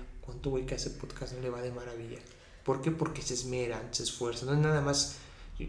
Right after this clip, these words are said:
yo, eh, no es generar contenido por generar o generar contenido de morbo, no. Es, sí, quiero generar yo algo,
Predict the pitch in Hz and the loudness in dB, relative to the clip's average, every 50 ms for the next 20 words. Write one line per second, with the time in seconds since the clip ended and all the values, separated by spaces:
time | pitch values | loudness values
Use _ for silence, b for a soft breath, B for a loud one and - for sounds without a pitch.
0 | - - 131 135 143 143 143 139 139 - - - - - - - - - - 120 | 0 4 6 8 10 10 10 8 8 4 0 -4 -6 -8 -10 -10 -10 -4 0 4
1 | 120 117 110 107 123 127 127 - - 135 127 117 120 117 - 131 139 139 139 - | 4 4 4 4 4 2 4 4 4 2 2 0 -2 -2 0 0 0 0 0 -2
2 | 127 120 117 113 - - 127 - - 131 117 117 113 113 113 117 120 120 120 - | -2 -2 -2 -2 0 -2 -2 0 -2 -2 -2 -2 -2 -2 0 0 0 0 0 -2
3 | 120 117 110 110 113 110 - 139 139 135 131 120 117 113 117 120 123 123 117 110 | -2 -2 -2 -2 -4 -2 0 2 2 4 4 2 2 2 0 0 2 2 2 2
4 | 110 113 110 107 101 - - - - 107 107 98 104 - B B B B B B | 0 0 2 2 0 0 -2 -6 -6 -6 -4 -4 -6 -8 B B B B B B
5 | B - 120 120 123 120 117 - - - - - - - - - - - - - | B -4 0 0 2 2 2 0 -2 -4 -8 -14 -14 -10 -8 -6 -6 -6 -8 -8
6 | - 104 107 - - 156 160 165 156 143 131 131 - - 139 147 139 123 113 117 | -8 -6 -6 0 4 6 8 10 10 8 6 4 6 6 8 8 6 6 2 0
7 | 117 131 151 165 - | 2 2 2 2 0